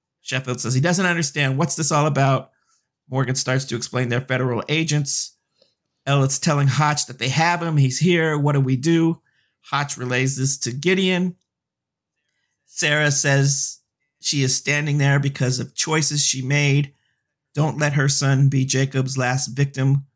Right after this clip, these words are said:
Let her go. Let them both go. Uh, Gideon is finally moved.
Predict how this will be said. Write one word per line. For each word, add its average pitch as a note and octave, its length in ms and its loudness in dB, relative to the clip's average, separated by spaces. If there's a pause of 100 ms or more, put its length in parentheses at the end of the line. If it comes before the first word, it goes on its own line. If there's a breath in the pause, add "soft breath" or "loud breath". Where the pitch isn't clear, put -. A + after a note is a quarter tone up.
(260)
Let D3+ 180 -2
her C#3 140 2
go. D#3+ 640 0
Let C3 260 -2
them B2+ 340 -6
both C#3 320 2
go. C3 460 0 (800)
Uh, A#2+ 160 -4
Gideon C#3+ 420 2
is B2+ 140 0
finally C#3 380 4
moved. C3 580 2